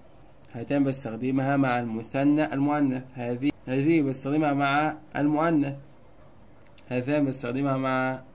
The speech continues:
المثنى المذكر، هذا مع المفرد المذكر. مما سبق تستنتج أن أسماء الإشارة تستخدم مع المثنى على النحو التالي: اسم الإشارة هذان مع المثنى المذكر، واسم الإشارة هاتان مع المثنى المؤنث.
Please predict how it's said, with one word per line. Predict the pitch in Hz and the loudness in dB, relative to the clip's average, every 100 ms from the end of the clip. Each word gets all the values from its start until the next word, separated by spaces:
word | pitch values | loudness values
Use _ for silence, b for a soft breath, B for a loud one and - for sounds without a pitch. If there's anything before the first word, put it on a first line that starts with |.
| - - | -20 -10
المثنى | 120 117 117 135 135 131 | -8 -6 -6 -2 -2 -2
المذكر، | 123 120 120 131 131 123 | -4 -4 -4 -6 -6 -6
هذا | 127 131 127 | -4 -4 -4
مع | 123 120 | -4 -4
المفرد | 120 123 120 120 | -6 -8 -8 -8
المذكر. | - 123 117 107 - - - - B B B B B | -6 -6 -6 -8 -12 -18 -20 -20 B B B B B
مما | 185 196 165 | 0 4 6
سبق | 190 190 170 | 6 4 4
تستنتج | 147 139 160 147 127 | 2 2 0 0 0
أن | - 110 95 - - - B B B B | -2 -4 -6 -8 -20 -20 B B B B
أسماء | 147 175 220 | 0 4 4
الإشارة | 170 151 180 165 | 4 2 2 2
تستخدم | 139 - 156 151 | -2 -2 0 2
مع | 139 131 | 2 2
المثنى | 123 123 147 143 | 0 0 2 4
على | 131 131 | 4 2
النحو | 131 127 | 0 -2
التالي: | 120 113 113 - B B B | -6 -6 -8 -12 B B B
اسم | 190 190 | -2 2
الإشارة | 170 147 143 170 156 | 4 4 2 4 4
هذان | 123 131 127 123 156 202 175 - | 2 2 0 2 2 2 0 -6
مع | 127 123 | -2 2
المثنى | 127 127 127 151 160 147 | 4 4 2 2 2 4
المذكر، | 143 139 143 139 - - - - - - - B B B - | 4 4 0 -2 -14 -20 -20 -20 -20 -20 -20 B B B -2
واسم | 165 156 | 0 2
الإشارة | 139 135 165 151 | 2 2 2 2
هاتان | 131 147 156 | 2 2 4
مع | 139 123 | 4 4
المثنى | 120 117 117 131 135 139 135 135 | 0 -4 -2 2 2 2 0 0
المؤنث. | 131 95 101 87 | 2 0 -4 -8